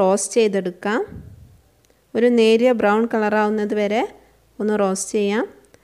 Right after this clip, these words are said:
അതിനുശേഷം എടുത്തു വെച്ച പാൽ ഇതിലേക്ക് ചേർത്ത് കൊടുക്കാം. ഞാനിവിടെ ഒരു ലിറ്റർ പാലാണ് എടുത്തിട്ടുള്ളത്. ഇത് നമുക്കിതിലേക്കായിട്ട് ചേർത്ത് കൊടുക്കാം. ഈ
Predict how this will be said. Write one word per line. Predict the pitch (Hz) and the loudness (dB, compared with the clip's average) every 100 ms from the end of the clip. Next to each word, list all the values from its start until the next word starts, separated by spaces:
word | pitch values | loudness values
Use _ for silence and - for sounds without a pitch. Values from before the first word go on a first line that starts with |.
| _ - | _ -4
അതിനുശേഷം | 220 226 254 233 214 - 240 480 - - _ 214 | 0 0 0 -2 -2 -2 -2 -2 -10 -20 _ -4
എടുത്തു | 214 208 240 | -4 0 2
വെച്ച | 240 240 233 | 2 0 -4
പാൽ | 214 202 214 233 | -2 -2 0 0
ഇതിലേക്ക് | 202 202 196 220 202 | 0 -2 -2 -4 -4
ചേർത്ത് | 196 196 208 | -6 -4 -4
കൊടുക്കാം. | 202 202 220 392 - _ _ _ _ _ _ - | -4 -4 -4 -4 -8 _ _ _ _ _ _ -6
ഞാനിവിടെ | 214 226 240 226 240 | -2 2 2 4 2
ഒരു | 220 233 | 2 2
ലിറ്റർ | 240 240 233 220 | 0 0 -2 0
പാലാണ് | 196 202 208 208 | 2 2 2 0
എടുത്തിട്ടുള്ളത്. | 196 - 190 196 196 190 233 427 - _ _ _ _ _ _ _ - | -4 -6 -6 -4 -2 0 0 -2 -10 _ _ _ _ _ _ _ -6
ഇത് | 214 | -2
നമുക്കിതിലേക്കായിട്ട് | 214 202 202 196 190 190 202 208 214 | -2 -2 -4 -2 -2 -2 -2 -4 -4
ചേർത്ത് | 185 180 - 180 | -4 -4 -8 -10
കൊടുക്കാം. | 185 - - _ _ _ _ _ _ _ _ _ _ _ _ _ _ _ | -10 -16 -18 _ _ _ _ _ _ _ _ _ _ _ _ _ _ _
ഈ | 254 | -14